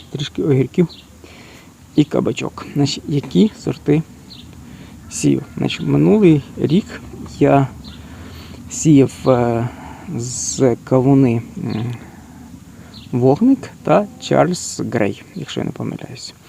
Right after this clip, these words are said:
Е, відео на те, як я сіяв, є, е, буде підсказочки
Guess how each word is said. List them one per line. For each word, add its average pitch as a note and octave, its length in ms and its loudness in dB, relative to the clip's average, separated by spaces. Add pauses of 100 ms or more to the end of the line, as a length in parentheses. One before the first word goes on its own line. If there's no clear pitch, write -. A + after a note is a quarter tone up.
(460)
Е, A#2 240 -2
відео D3+ 340 2
на C3 120 0
те, C3 180 0
як A#2+ 120 -4
я A#2 80 -2
сіяв, F#3 380 2
є, C3 360 2 (360)
е, C3 80 -2
буде B2+ 240 0
підсказочки C3+ 720 -2